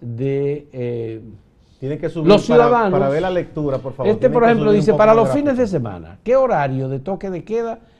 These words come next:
Speaker 1: es más
Speaker 2: Es más
Speaker 1: correcto?
Speaker 2: correcto. Tienen que subir para ver una de las respuestas completas al pie del gra-, eso es.
Speaker 1: Aquí. De nueve de la noche hasta las cinco de la mañana es el mayor porcentaje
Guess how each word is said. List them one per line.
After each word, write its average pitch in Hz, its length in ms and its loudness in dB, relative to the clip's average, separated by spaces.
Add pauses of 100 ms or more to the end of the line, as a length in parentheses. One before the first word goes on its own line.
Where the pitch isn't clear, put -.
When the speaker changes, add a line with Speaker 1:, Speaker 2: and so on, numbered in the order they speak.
Speaker 1:
es 160 220 -6
más 160 240 -6
Speaker 2:
Es 120 60 -12
más 131 160 -4
Speaker 1:
correcto? 123 240 -4
Speaker 2:
correcto. 104 240 -12
Tienen 156 240 -6
que 208 80 -4
subir 196 440 -4
para 143 220 -2
ver 156 160 -4
una 170 140 -6
de 160 60 -6
las 151 80 -6
respuestas 147 360 -8
completas 131 480 -10
al 113 160 -10
pie 131 240 -8
del 110 160 -10
gra-, 101 160 -10
eso 127 420 -6
es. 87 200 -16
Speaker 1:
Aquí. 113 260 -16 (380)
De 160 200 0
nueve 254 720 0
de 160 320 0
la 185 120 2
noche 190 340 0
hasta 156 220 -4
las 151 160 -4
cinco 202 320 -6
de 202 60 -6
la 202 100 -4
mañana 220 400 -8
es 185 180 -8
el 156 140 -4
mayor 147 500 -6
porcentaje 139 960 -10